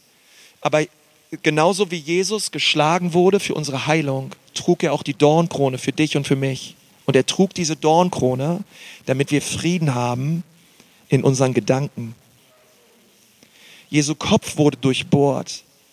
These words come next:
damit du zwischen deinen Ohren den Frieden Gottes erleben darfst. Und ich auch. Ich bin nicht länger Opfer meiner Gedanken. Meine Gedanken sollen mich nicht länger konfrontieren. Alle Ängste, Depressionen, Ängste und,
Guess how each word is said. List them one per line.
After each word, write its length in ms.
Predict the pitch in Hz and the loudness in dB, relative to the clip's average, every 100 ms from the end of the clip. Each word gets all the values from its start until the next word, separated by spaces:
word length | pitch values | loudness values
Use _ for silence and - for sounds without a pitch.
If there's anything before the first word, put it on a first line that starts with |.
| _ _ _ _ _ _ _ - | _ _ _ _ _ _ _ -2
damit 240 | 143 147 - | 0 0 -2
du 100 | 196 | -4
zwischen 420 | 185 - 175 160 | -2 0 0 0
deinen 360 | 147 151 180 170 | -2 -2 0 0
Ohren 580 | 170 175 147 131 120 156 _ - | 2 2 2 -2 -8 -12 _ -10
den 140 | 135 | -8
Frieden 360 | 135 - 165 151 | -6 -2 0 2
Gottes 340 | 151 160 147 | 2 0 -4
erleben 340 | 127 127 135 123 | -4 -2 -2 -2
darfst. 400 | - - - - _ _ _ _ _ _ | -4 -6 -8 -16 _ _ _ _ _ _
Und 140 | - 127 | -8 -4
ich 200 | 135 - | -4 0
auch. 380 | 135 135 131 - _ _ _ - - - - | 0 0 -2 -12 _ _ _ -20 -20 -12 -6
Ich 180 | 151 | -4
bin 140 | - 180 | 0 2
nicht 160 | 185 | 2
länger 280 | 165 170 165 | 0 0 2
Opfer 260 | 160 - 170 | 0 0 -2
meiner 280 | 156 156 156 | 0 -2 -2
Gedanken. 680 | 156 156 160 165 143 131 - _ _ _ _ - - | -2 -2 -2 -4 -10 -16 -20 _ _ _ _ -12 0
Meine 180 | 143 151 | 2 2
Gedanken 360 | 156 160 170 | 2 2 0
sollen 220 | 160 160 | 0 0
mich 160 | 165 165 | 0 -4
nicht 140 | 160 | -6
länger 240 | 160 160 156 | -4 -2 -4
konfrontieren. 800 | - 151 156 147 - 175 147 139 | -6 -6 -4 -4 -2 0 0 -2
Alle 220 | 151 151 | -2 -2
Ängste, 420 | 165 170 165 - | -2 -2 -2 -4
Depressionen, 920 | - 151 - 143 - 160 156 147 139 - _ _ _ - - - | -6 -6 -2 0 0 0 0 -4 -8 -16 _ _ _ -20 -20 -8
Ängste 680 | - 165 180 - - 160 143 | 0 0 2 -2 0 0 0
und, 280 | 147 143 131 | -4 -8 -10